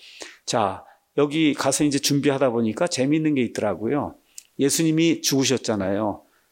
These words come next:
죽었는데 어디에 사이에 죽으세요? 도둑들 사이에서 죽으시거든요. 도둑들 사이에. 맞죠?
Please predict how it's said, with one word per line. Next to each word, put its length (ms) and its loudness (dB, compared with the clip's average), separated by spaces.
죽었는데 840 2
어디에 600 2
사이에 320 0
죽으세요? 380 -2
도둑들 500 -2
사이에서 400 0
죽으시거든요. 800 -4
도둑들 480 -2
사이에. 380 -2
맞죠? 540 -2